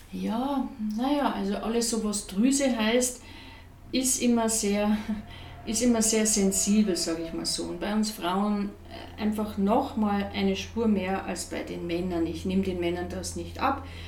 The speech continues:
bitte keine Sorge, aber wir Frauen sind auch durch durch die Perioden, durch unsere verschiedenen Zyklen einfach, äh, noch sensibler gestaltet. Und bei den Brustdrüsen, wie ich das gelernt hab,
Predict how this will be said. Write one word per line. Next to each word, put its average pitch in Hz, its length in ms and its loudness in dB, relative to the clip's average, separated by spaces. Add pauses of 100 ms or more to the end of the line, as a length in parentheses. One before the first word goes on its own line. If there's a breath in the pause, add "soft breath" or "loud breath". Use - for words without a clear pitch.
(140 loud breath)
bitte 208 260 -4
keine 180 280 -8
Sorge, 220 460 -2
aber 175 200 -2
wir 190 120 0
Frauen 180 380 -2 (280 loud breath)
sind 208 300 0
auch 185 260 -6
durch 196 300 -2 (520 loud breath)
durch 214 220 0
die 214 100 -2
Perioden, 220 840 2
durch 208 220 -2
unsere 196 260 -4
verschiedenen 196 640 0
Zyklen 220 520 -4
einfach, - 680 -8
äh, 185 420 -10
noch 185 200 -4
sensibler 180 600 -4
gestaltet. - 640 -10 (720 loud breath)
Und 226 200 2
bei 226 120 4
den 220 280 0
Brustdrüsen, 269 640 2
wie 226 60 0
ich 214 180 -2
das 208 260 -4
gelernt 214 540 0
hab, 233 220 -4